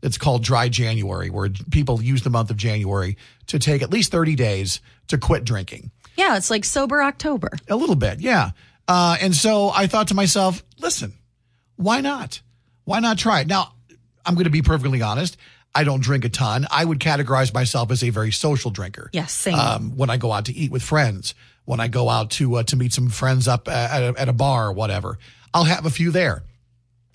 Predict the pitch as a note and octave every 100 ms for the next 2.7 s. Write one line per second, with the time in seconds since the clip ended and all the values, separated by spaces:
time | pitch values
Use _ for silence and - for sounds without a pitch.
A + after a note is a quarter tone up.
0 | - A#2+ D3 C#3+ B2 C3+ C3 D3 C#3+ C#3
1 | C3 - - - - C3 C#3+ C#3 C#3 D#3
2 | A2+ D3 E3 F3 F#3 G3